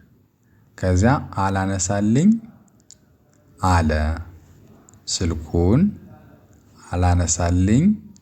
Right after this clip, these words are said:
አለ ትላላችሁ ማለት ነው። በአንድ ላይ ስልኩን አላነሳልኝ አለ ብላችሁ፣ ታነባላችሁ ማለት ነው።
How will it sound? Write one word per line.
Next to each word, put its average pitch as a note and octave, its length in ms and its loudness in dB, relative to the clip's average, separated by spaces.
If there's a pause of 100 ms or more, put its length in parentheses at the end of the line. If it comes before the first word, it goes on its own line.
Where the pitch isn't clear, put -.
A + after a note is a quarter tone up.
(500)
አለ G2+ 400 -2 (300)
ትላላችሁ E2+ 580 -4
ማለት D#2+ 340 -2
ነው። - 120 -6 (600)
በአንድ F2 260 -2
ላይ A#2 200 2
ስልኩን F2+ 560 -2
አላነሳልኝ F2+ 840 -2 (120)
አለ D#2 320 -4 (600)
ብላችሁ፣ F2+ 540 0 (1300)
ታነባላችሁ E2+ 800 -4
ማለት D#2 320 -6
ነው። D#2 100 -8